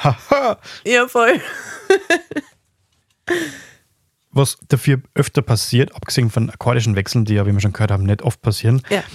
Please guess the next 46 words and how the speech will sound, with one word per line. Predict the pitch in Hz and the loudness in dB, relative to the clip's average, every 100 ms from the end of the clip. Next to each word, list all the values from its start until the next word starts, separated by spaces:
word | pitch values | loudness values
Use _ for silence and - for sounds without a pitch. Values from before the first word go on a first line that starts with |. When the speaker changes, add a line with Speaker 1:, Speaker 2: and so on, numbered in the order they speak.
| - _ | -20 _
Speaker 1:
sind, | - - 151 139 | -4 2 2 2
dass | 127 | 2
einfach | 113 113 | 2 4
mal | 113 | 4
so | 107 | 2
Dinge | 104 120 127 147 - | 0 2 4 2 -2
wegfallen, | - 107 - 135 143 165 135 | -2 -2 0 2 4 4 2
wie | 120 123 - | 2 0 0
zum | 127 | 0
Beispiel | 113 110 - 117 | 2 0 -2 -4
zum | - 104 | -2 -4
Schluss | - 143 - | 0 -2 -2
gibt's | 110 - | -4 -2
einfach | 107 110 | -2 0
einen | 107 104 | -2 -4
A-Cappella-Teil, | 107 107 - 104 113 123 156 - | -4 -4 0 -2 0 -2 -2 -8
wo | 143 117 | -2 4
nur | 110 | 4
Speaker 2:
Der | 170 | 4
Speaker 1:
die | |
Speaker 2:
ist | 170 - | 2 -4
so | - 170 | -4 0
Speaker 1:
Stimme | 127 123 | 2 4
Speaker 2:
cool. | 120 | 4
Speaker 1:
alleine | 104 98 104 | 2 2 2
ist. | 120 165 - _ - - | 2 0 -4 _ -20 -4
Speaker 2:
Der | 185 180 | 0 0
ist | 175 | 0
so | 202 | -2
unglaublich | - 208 196 180 170 - | 0 0 2 0 -2 -2
cool, | 220 190 | 0 2
weil | 170 | 2
plötzlich | 185 - 185 185 | -2 0 -2 0
ist | 180 | 0
einfach, | 175 175 | -2 -2
man | 175 165 - | -2 -2 0
erwartet's | 180 170 185 180 | 2 2 0 -2
überhaupt | 202 196 175 190 | 0 2 2 -2
nicht | 185 | -2
und | 175 | -2
plötzlich | 170 - 175 | -2 -2 -2
hört | 175 | 0
man | 170 | 2
nur | 165 165 | 2 2
mehr | 156 | -2
Stimme. | - 180 160 156 | -2 -2 -2 -4